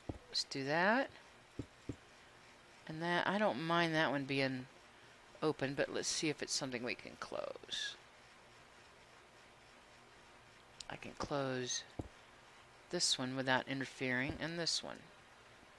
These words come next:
All right, and these two. Right? Still lit up. See? And I gotta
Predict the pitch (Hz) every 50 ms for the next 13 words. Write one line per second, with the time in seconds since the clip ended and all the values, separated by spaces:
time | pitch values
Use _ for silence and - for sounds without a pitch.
0 | - - - - - - - - - - - 180 165 170 170 165 139 113 - -
1 | - - - - 151 151 151 147 147 147 147 147 147 147 147 147 147 147 151 143
2 | 131 - - - 82 64 - - - - - - - - - - - - - -
3 | - - - - - - - - - - - - - - - - - - - -
4 | - - - - - - - - - - - - - - 139 180 233 - - -
5 | - - - - - - - - - - - - - - - - - - - 143
6 | 131 127 127 123 127 131 160 214 254 - - - - - - - - - - -
7 | - - - - - - - - - 147 143 139 139 139 151 175 220 247 254 -
8 | - 170 170 180 - - 160 165 170 165 170 151 151 156 170